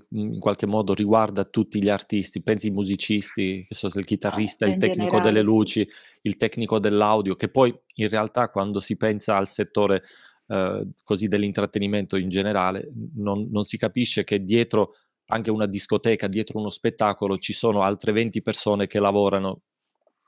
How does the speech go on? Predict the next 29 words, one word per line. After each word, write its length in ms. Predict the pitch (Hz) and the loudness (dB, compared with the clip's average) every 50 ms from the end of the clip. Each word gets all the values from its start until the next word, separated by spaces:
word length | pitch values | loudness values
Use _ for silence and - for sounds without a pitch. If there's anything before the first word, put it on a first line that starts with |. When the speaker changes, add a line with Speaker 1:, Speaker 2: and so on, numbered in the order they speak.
| _ _ _ _ _ | _ _ _ _ _
Speaker 1:
Quindi 380 | _ - 113 110 107 95 95 92 - - _ _ _ _ _ _ _ _ | _ -2 0 2 2 2 2 0 -2 -8 _ _ _ _ _ _ _ _
è, 260 | - 214 117 117 117 - - 127 - | -4 0 0 0 0 -2 -6 -4 0
è 80 | 131 | 0
un 120 | 135 131 117 | 0 0 0
settore 460 | - - 104 - - 117 107 110 101 | 0 -2 -2 0 2 2 2 2 0
che 100 | - 110 | -2 -2
in 140 | 104 101 98 | -2 -2 -2
realtà 440 | 95 107 98 92 - 107 98 95 - | -2 -2 -2 0 0 0 0 0 -2
an-, 180 | 98 98 104 | -4 -8 -8
andrebbe 440 | - 131 104 101 107 107 101 98 101 | -6 -6 -4 -2 0 0 2 0 0
tutelato 540 | - - 98 - 113 113 107 101 107 - 98 | 0 -2 -2 0 2 2 4 4 2 0 -2
e 40 | 85 | -6
che 100 | 92 90 | -6 -8
purtroppo 420 | - 101 - - 104 95 - - | -12 -12 -6 -2 -2 -2 0 -2
è 40 | 95 | -6
stato, 720 | - - - 95 90 - - 95 92 95 95 90 90 95 95 | -4 0 0 0 0 0 -2 -2 -2 -2 -2 -4 -4 -6 -6
eh, 40 | 98 92 101 - _ - | -8 -12 -14 -16 _ -10
maltrattato, 760 | 104 98 98 98 95 - - 101 - - 104 110 113 - 92 | -6 -2 -2 -2 -2 -2 -6 -6 -2 0 0 0 0 -2 -4
Speaker 2:
Messo 300 | 95 98 95 - - 208 | -8 -8 -8 -10 -10 -6
da 60 | 190 | -2
Speaker 1:
quasi 240 | 180 104 95 95 98 | 0 0 0 0 0
Speaker 2:
parte. 80 | 95 104 | 0 0
Speaker 1:
dimenticato 600 | 101 101 98 92 101 92 - 101 98 98 - 98 | 0 0 -2 -2 -4 0 2 2 2 2 0 -4
in, 100 | 95 92 95 95 95 98 101 | -6 -6 -6 -8 -8 -8 -6
in, 140 | 101 104 95 | -4 -4 -4
Speaker 2:
Mm. 40 | - - | -4 -6
Speaker 1:
in, 140 | 110 98 98 - 110 | -8 -8 -8 -8 -8
in 40 | 92 | -8
questi, 500 | - 101 101 - - 98 95 95 92 92 | -8 -8 -6 -4 -2 -2 0 0 -2 -6